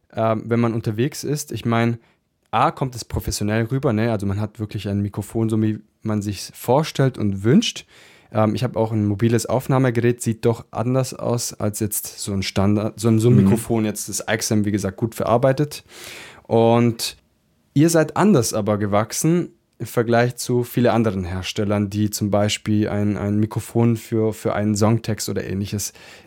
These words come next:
Speaker 1: ähm,
Speaker 2: Mhm.
Speaker 1: ja, auf die Welt gebracht oder in die Welt gebracht haben, genau.
Speaker 2: Ja, der Unterschied ist, dass zu vielen anderen Herstellern, wir haben uns von Anfang an nur auf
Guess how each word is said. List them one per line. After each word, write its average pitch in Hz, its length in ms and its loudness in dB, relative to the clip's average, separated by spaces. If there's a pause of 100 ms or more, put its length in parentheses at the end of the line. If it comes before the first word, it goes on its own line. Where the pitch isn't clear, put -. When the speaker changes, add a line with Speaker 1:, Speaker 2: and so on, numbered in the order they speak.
Speaker 1:
ähm, 98 180 2 (140)
Speaker 2:
Mhm. 107 120 2 (100)
Speaker 1:
ja, 92 160 2
auf - 120 -8
die 101 160 2
Welt 104 260 4
gebracht - 440 -6
oder 104 100 0
in 104 80 4
die 104 80 2
Welt 98 220 2
gebracht - 420 -12
haben, 87 140 -10
genau. - 340 -10 (680)
Speaker 2:
Ja, 92 200 -2
der 104 140 6
Unterschied 120 380 0
ist, 117 200 2
dass - 280 0 (220)
zu - 160 -8
vielen 117 380 4
anderen 123 260 2
Herstellern, 113 540 -2
wir 98 80 4
haben 110 100 2
uns 113 120 -4
von - 120 -4
Anfang 123 400 -2
an 117 320 0 (560)
nur 123 380 4
auf 120 100 2